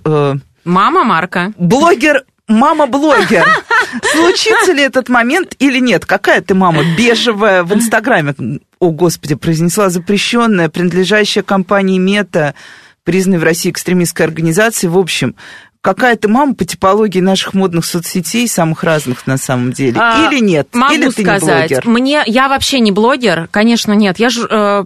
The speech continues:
Speaker 2: прежде всего, я журналист и предприниматель. Это меня кормит. Я не продаю рекламу, у меня нет рекламы н-, нигде.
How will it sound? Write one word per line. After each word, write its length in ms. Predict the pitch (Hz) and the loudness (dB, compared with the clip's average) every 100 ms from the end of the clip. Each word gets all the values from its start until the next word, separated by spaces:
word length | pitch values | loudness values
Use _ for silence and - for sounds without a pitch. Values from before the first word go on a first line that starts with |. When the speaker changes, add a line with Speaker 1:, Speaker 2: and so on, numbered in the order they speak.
| - | -4
Speaker 2:
прежде 320 | 233 262 214 | -2 -2 -2
всего, 400 | 196 - 220 226 | -6 -2 0 0
я 320 | 202 196 196 | 2 0 0
журналист 560 | 185 196 214 220 226 - | 0 0 2 2 0 -4
и 20 | |
предприниматель. 960 | 175 180 - 185 190 220 311 - 160 165 - - - _ _ _ | -6 -8 -4 -2 0 0 0 -2 -4 -6 -12 -20 -20 _ _ _
Это 360 | 208 202 - 170 | -2 -2 -2 0
меня 300 | 170 180 160 | 2 2 0
кормит. 560 | - 196 240 175 147 - | 0 0 2 0 -4 -8
Я 240 | 175 190 | -2 0
не 300 | 185 180 185 | 2 2 0
продаю 420 | 185 196 190 196 | 0 0 0 0
рекламу, 600 | 175 165 180 208 233 202 | 0 -2 0 0 2 0
у 40 | 175 | -2
меня 520 | 165 165 139 175 175 | -2 -4 0 0 2
нет 200 | 170 185 | 2 0
рекламы 420 | 220 - 175 165 | -2 -2 -2 0
н-, 520 | 160 160 151 147 143 156 | -2 -4 -4 -6 -4 -4
нигде. 420 | 156 143 135 | -4 -4 -4